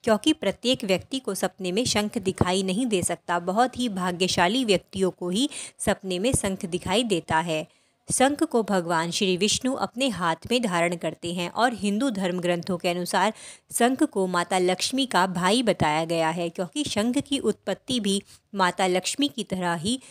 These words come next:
समुद्र मंथन से ही हुई है। इसलिए शंख माता लक्ष्मी के भाई कहे जाते हैं।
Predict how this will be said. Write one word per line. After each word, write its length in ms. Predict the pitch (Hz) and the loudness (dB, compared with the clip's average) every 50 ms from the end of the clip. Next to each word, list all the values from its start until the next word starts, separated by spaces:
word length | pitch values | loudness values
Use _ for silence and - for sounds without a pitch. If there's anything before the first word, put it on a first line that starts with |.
| - _ - | -20 _ -6
समुद्र 460 | - - 220 202 214 247 277 285 302 | -2 0 2 2 2 2 0 0 0
मंथन 420 | 277 208 180 175 170 - 190 190 180 | 0 0 0 -2 -2 0 0 0 2
से 160 | 180 - 180 | 2 0 0
ही 180 | 175 165 254 262 | 0 2 2 2
हुई 260 | 233 226 202 190 180 180 | 2 2 0 0 0 0
है। 160 | 180 165 160 | 0 0 -2
इसलिए 560 | - - 202 - - 214 196 190 190 196 208 208 _ _ _ _ _ - | -2 -4 -4 -4 -2 -2 -2 0 0 0 0 -2 _ _ _ _ _ -6
शंख 360 | - - 233 247 269 254 294 | 0 0 2 2 0 0 0
माता 320 | 262 214 180 170 - 196 185 | 0 2 2 2 2 2 2
लक्ष्मी 420 | 180 180 175 - - - 196 190 - | 2 0 -2 -4 -2 -2 -2 -2 0
के 180 | - 240 269 233 | 0 -2 0 0
भाई 280 | 196 190 175 185 247 254 - | 2 2 4 4 2 0 0
कहे 200 | 196 190 233 262 | 0 2 2 2
जाते 360 | 220 196 160 151 - 175 170 | 2 0 -2 -2 -4 -6 -6
हैं। 220 | 180 185 170 160 | -4 -2 -2 -4